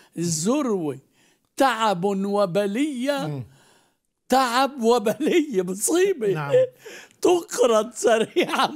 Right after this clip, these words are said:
Speaker 1: فنطير.
Speaker 2: زي كلام يعقوب أيضًا في العهد القديم.
Speaker 1: يا.
Speaker 2: نعم. "كثيرة ولك-، قليلة وردية".
Speaker 1: وردية، مظبوط.
Speaker 2: وموسى نفسه في نفس المزمور يقول: "إحصاء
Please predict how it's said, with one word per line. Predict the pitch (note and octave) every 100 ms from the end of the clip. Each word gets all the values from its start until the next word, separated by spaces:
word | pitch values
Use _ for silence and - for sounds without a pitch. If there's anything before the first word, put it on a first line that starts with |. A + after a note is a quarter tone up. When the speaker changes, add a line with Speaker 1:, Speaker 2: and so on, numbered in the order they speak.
| E4+
Speaker 1:
فنطير. | G4 C4 A#3+ A3+ G#3 F#3+ D#3+ - - F3
Speaker 2:
زي | C3 D#3+
كلام | D3 - D#3 E3+ D#3
يعقوب | D3+ C3 - E3 D#3+ -
أيضًا | D3+ C#3+ D3
في | C#3+
العهد | D3+ D3 C3+ C#3+
القديم. | C3+ - C#3 D3+ A#2+ G2+ - _
Speaker 1:
يا. | G#3 G3
Speaker 2:
نعم. | D#3+ C#3 B2+ - _ _ _ _ -
"كثيرة | C#3+ - E3 F3 E3+
ولك-، | D#3 D3+ D#3 D3+ E3+ -
قليلة | D#3 D#3+ E3 D#3+
وردية". | D#3 D3+ C3+ C3+ A#2+ A#2
Speaker 1:
وردية، | G#3+ A3+ A#3+ B3+ A3+ B3 G#3+ G3 D4+
مظبوط. | D#4+ A3 A3+ A#3+
Speaker 2:
وموسى | A3 F3+ F#3 G3+ E3+
نفسه | E3 F3 -
في | D#3+ D#3+
نفس | E3+ -
المزمور | E3 D3+ C#3 C3+ D#3 D#3
يقول: | D3 C#3+ D#3 D3+ -
"إحصاء | D3 - - - F3 E3 - _